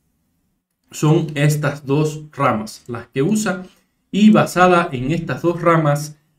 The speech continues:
hace ediciones usando escritorios. Por lo tanto, tenemos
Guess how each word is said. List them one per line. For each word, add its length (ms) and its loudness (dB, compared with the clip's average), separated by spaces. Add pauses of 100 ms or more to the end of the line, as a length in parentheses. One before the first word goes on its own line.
(140)
hace 500 -6
ediciones 960 2 (360)
usando 800 2
escritorios. 1120 0
Por 140 -6
lo 140 -2
tanto, 420 0
tenemos 500 0